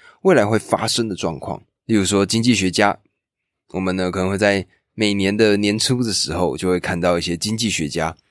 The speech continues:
他们呢，就会试图想要，呃，预测接下来一年的股票走势，呃，经济的走向，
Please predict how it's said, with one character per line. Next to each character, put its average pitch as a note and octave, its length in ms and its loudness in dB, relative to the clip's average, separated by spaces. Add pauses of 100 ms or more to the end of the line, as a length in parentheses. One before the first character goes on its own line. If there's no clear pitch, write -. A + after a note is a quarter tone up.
(160)
他 C3+ 100 0
们 C3+ 160 2
呢， G#2+ 180 0
就 G#2 160 0
会 G2 60 0
试 D3+ 240 0
图 D#2 300 -8 (180)
想 D#2+ 200 -6
要， F2 380 0 (680)
呃， C#2 280 -6
预 D3+ 140 0
测 G#2 420 -2
接 C3+ 200 2
下 C3+ 220 2
来 F2+ 60 0
一 A#2 80 0
年 D#2 300 -4
的 C2+ 240 -2 (640)
股 F#2+ 140 -4
票 F2+ 240 0
走 D#2 200 -4
势， - 380 0 (200)
呃， B1 260 -8
经 B2+ 280 -4
济 B2+ 180 0
的 E2+ 220 -2 (200)
走 D#2 180 -4
向， - 320 0